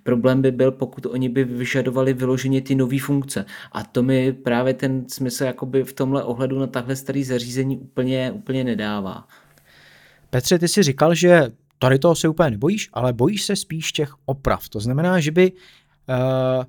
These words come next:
Speaker 2: zákazník, co má sedm let, nebo necelých sedm let starý zařízení, šest a půl, aby se vešel do těch sedmi, eh, požadoval nějakou opravu, tak aby mu bylo vyhověno. Tak myslíš si, že jako tohleto je problém, sedm let někde, eh, si držet dostatečný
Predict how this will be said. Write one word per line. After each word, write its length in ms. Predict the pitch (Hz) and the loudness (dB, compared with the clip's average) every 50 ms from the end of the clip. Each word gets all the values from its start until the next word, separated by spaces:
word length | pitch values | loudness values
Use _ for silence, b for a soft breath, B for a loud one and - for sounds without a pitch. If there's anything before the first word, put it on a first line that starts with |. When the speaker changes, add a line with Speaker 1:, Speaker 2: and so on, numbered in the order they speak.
| _ _ - | _ _ -6
Speaker 2:
zákazník, 760 | 117 117 120 123 143 139 185 185 180 190 202 220 240 247 - | -2 0 0 0 2 2 2 4 4 4 4 4 4 0 -2
co 140 | - - 156 | -2 0 0
má 160 | 147 123 - | 0 0 -2
sedm 440 | - - - - 202 247 254 208 143 | -2 -2 0 0 0 2 2 2 2
let, 380 | 127 123 139 175 - - - _ - | 2 2 2 0 -2 -8 -14 _ -8
nebo 160 | 107 101 101 | -6 -4 -4
necelých 540 | 101 110 123 - - - 190 190 180 - - | -2 -2 -4 -2 0 0 0 0 -2 -4 -2
sedm 300 | - 170 156 170 156 131 | -2 0 0 0 0 -2
let 180 | 123 127 131 | -2 -4 -4
starý 280 | - - - 147 160 151 | -6 -6 -6 -4 -4 -4
zařízení, 640 | 117 104 90 90 107 104 98 110 101 107 117 143 180 - | -4 -6 -8 -8 -10 -10 -8 -8 -8 -8 -8 -10 -12 -12
šest 260 | - - 107 - - | -12 -12 -12 -12 -14
a 40 | 92 | -16
půl, 260 | - - 98 107 147 - _ _ _ B B B B B B - | -12 -12 -12 -12 -12 -16 _ _ _ B B B B B B -8
aby 80 | 113 - | -4 -4
se 180 | - - 151 | -2 0 0
vešel 240 | 147 135 - - 143 | 0 0 0 -2 -2
do 80 | 139 139 | -2 -4
těch 120 | 160 143 | -4 -6
sedmi, 300 | - - 107 117 135 202 | -6 -6 -8 -8 -10 -12
eh, 680 | - _ _ - - - - - - - - _ - 127 127 127 127 | -14 _ _ -20 -20 -20 -20 -20 -20 -20 -16 _ -2 0 2 2 2
požadoval 500 | 123 - 139 131 165 185 190 185 190 190 | 2 2 2 4 4 4 4 6 6 4
nějakou 320 | 190 190 185 185 - 190 165 | 4 2 0 0 0 -2 0
opravu, 500 | - 127 123 - 147 147 156 170 175 175 | 0 -2 -2 0 0 2 2 2 0 -2
tak 180 | 170 151 - - _ | -4 -6 -6 -6 _
aby 260 | - 139 139 151 175 | -2 0 2 2 2
mu 160 | 180 185 190 170 | 4 4 4 4
bylo 280 | 139 135 143 156 160 | 4 4 4 4 4
vyhověno. 560 | 147 135 113 113 135 131 120 113 104 98 92 87 - | 4 2 2 2 2 2 2 2 0 -2 -6 -10 -10
Tak 120 | 104 104 | -8 -4
myslíš 300 | 110 127 - - 220 208 | -4 -4 -4 -4 -4 -4
si, 100 | - 262 | -4 0
že 160 | 226 247 226 | 0 2 2
jako 200 | 185 160 - 107 | 0 0 -2 -6
tohleto 420 | - - - 120 120 131 127 - 190 | -4 -2 0 0 0 0 -2 -2 -2
je 80 | 202 | -2
problém, 560 | 202 - - 110 104 104 104 110 131 190 226 | -2 -2 -2 -4 -2 -2 -2 -2 -2 -2 -2
sedm 360 | 214 - - 131 139 156 143 123 | -2 0 2 2 2 2 2 0
let 240 | 113 120 131 - - - | 0 -2 -4 -6 -6 -6
někde, 340 | 117 117 117 117 120 127 - B B B B B B B | -4 -2 -2 -2 -2 -2 -4 B B B B B B B
eh, 200 | 127 127 127 127 | 0 2 2 2
si 180 | - - 143 135 | 2 0 0 0
držet 340 | 131 120 117 139 135 - - 135 | 0 0 0 0 -2 -2 -4 -6
dostatečný 680 | 120 123 - - 135 - - 123 - - - 139 139 | -4 -4 -4 -4 -4 -4 -2 -2 -2 0 0 0 0